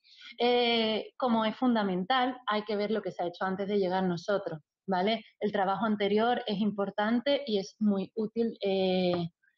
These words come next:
revisarlo. Entonces, he cogido una serie de fotos simplemente <laughs> para marcar, eh, cómo el estudio de la cerámica obtenido, em, en las campañas que, que dirigió Antonio Beltrán Martínez en los años setenta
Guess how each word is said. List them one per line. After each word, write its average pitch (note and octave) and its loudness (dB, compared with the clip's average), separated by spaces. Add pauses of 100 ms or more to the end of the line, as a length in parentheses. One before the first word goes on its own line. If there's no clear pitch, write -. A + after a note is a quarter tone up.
revisarlo. F#3 0 (840)
Entonces, A3+ 0 (380)
he A3 0
cogido A#3+ 0
una A#3 2
serie A3+ 2
de A3 2
fotos B3+ 0
simplemente A#3+ 2
<laughs> C4 -8
para A3+ 2
marcar, G#3 0 (340)
eh, G#3 2
cómo B3 2
el A3+ 0
estudio A3 -2
de B3 2
la B3 0
cerámica B3 -2 (220)
obtenido, A3+ 0
em, G3 0
en G#3 0
las G#3 0
campañas A3+ 0 (120)
que, F#3 0
que G3 -2
dirigió F#3+ 2
Antonio G3+ 2
Beltrán F#3 0
Martínez A#3 2
en G3+ 2
los F3 -2
años F#3 2
setenta A#3+ 0